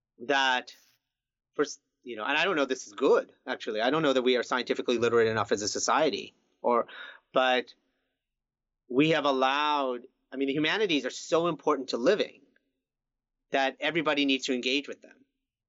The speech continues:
And so the stakes of inaccessibility are different. But I'm not sure that's true. I mean, I say that very tentatively because I'm not sure it's okay that we don't understand how our computers work.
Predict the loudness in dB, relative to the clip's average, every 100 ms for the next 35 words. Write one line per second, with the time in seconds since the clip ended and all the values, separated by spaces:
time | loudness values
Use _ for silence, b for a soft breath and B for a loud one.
0 | _ _ -8 -2 0 0 0 -2 -2 -4
1 | -4 -2 0 0 0 -4 -4 0 2 4
2 | 2 2 0 -2 -10 -12 -18 -20 _ _
3 | _ _ _ _ _ 0 2 4 2 2
4 | 2 0 -2 2 2 2 0 0 0 2
5 | 2 4 2 2 0 -2 2 2 2 2
6 | 2 2 2 2 0 4 4 4 0 0
7 | 0 2 4 4 4 2 -2 -2 -2 0
8 | 2 0 0 -2 0 0 0 -4 -8 -14